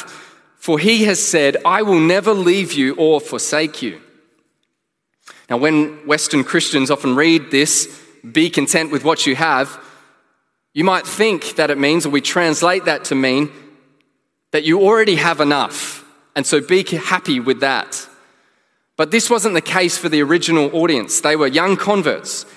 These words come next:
They were thrown out of their families and their societies. They were cut off from provision and protection. They, they were living in, in lack.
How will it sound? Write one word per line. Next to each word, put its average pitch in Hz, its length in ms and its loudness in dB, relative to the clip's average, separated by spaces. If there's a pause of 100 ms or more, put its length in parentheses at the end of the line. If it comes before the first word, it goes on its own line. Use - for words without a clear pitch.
(120)
They 151 80 0
were 151 80 -2
thrown 190 340 0
out 185 140 2
of 175 60 -2
their 185 100 2
families 180 580 2
and 135 100 0
their 135 80 2
societies. 156 600 0
They 135 80 2
were 127 60 0
cut 196 260 -2
off 196 140 0
from 143 160 -4
provision 127 420 -4
and 107 80 -6
protection. 104 500 -10
They, 175 180 0 (540)
they 202 140 2
were 196 120 2
living 196 360 2
in, 156 560 -2
in 160 140 2
lack. 208 540 0